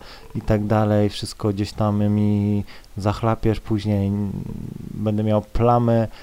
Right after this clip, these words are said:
na kanapie, później nie sprzedam auta <laughs> i tak dalej. No i laski zazwyczaj, no, albo połykają, albo w-, powiedzmy gdzieś tam, e, za okno szybko otwierają drzwi i tego.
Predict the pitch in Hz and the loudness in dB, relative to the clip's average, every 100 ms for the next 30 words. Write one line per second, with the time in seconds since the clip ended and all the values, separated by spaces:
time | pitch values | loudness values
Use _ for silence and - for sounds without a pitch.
0 | - - 113 113 110 120 117 117 113 117 | -20 -6 0 0 0 0 2 2 2 0
1 | 113 110 - 110 101 110 107 - - 104 | 2 0 -2 -6 0 0 0 -2 -4 -2
2 | 110 120 120 117 - 147 123 123 - 113 | 0 2 2 6 6 6 4 2 2 0
3 | 107 110 117 151 233 262 247 - - 214 | 2 0 2 -2 -2 -2 -4 -6 -6 -2
4 | 196 202 190 170 170 165 156 - - - | -2 -2 -4 -2 -2 -2 -4 -6 -14 0
5 | 131 127 123 117 - 117 110 - 117 113 | 2 4 4 2 4 4 4 2 2 2
6 | 110 107 101 101 98 98 95 95 107 - | 2 2 2 -2 -2 -4 -4 -4 -4 -2
7 | 107 104 101 98 92 - 95 - - - | -2 0 0 -2 -4 -6 -8 -8 -20 -20
8 | - - - - - 95 98 101 101 104 | -20 -20 -20 -20 -8 -2 0 2 4 4
9 | 101 - 98 - - - - 107 - - | 4 0 -6 -6 -14 -16 -8 -6 -6 -6
10 | 98 - - 117 - 110 104 104 101 95 | -6 -8 -6 -6 -2 0 2 2 0 0
11 | 95 101 101 98 95 95 | -2 -2 -2 -2 0 -2